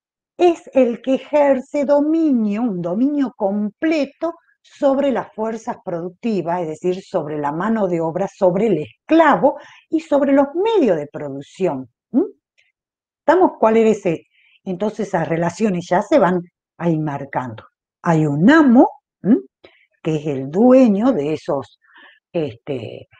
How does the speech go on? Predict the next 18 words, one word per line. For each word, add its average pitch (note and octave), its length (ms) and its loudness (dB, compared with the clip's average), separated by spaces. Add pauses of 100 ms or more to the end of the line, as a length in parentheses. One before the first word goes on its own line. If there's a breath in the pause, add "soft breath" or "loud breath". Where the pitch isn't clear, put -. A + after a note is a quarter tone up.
(300 soft breath)
eh, - 320 -10
justamente D#3+ 680 0
esos - 300 -4
medios F3+ 380 4
de - 60 -10
producción F#3+ 580 2
y D4+ 120 2 (120)
que F#3 160 4
ejerce, B3 1300 2 (180)
¿m? A#3 200 -2 (640 soft breath)
toda C#4+ 420 4
una, A#3+ 500 -4
ah, D3+ 240 -14 (400)
relación G3 720 -4
de F#3 140 -2
sometimiento B3 1600 0 (220)
hacia B3 580 -4 (1200 soft breath)
el A3+ 480 0